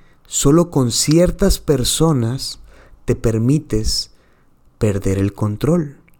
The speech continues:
Y esa es la pregunta que sí se vuelve importante en esto.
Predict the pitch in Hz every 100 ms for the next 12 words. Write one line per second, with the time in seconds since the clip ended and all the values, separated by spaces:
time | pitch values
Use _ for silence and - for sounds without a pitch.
0 | _ _ _ _ _ _ _ 107 107 127
1 | 214 156 135 110 110 110 117 110 - 180
2 | - 185 151 147 143 - 110 - 104 101
3 | 98 87 - - -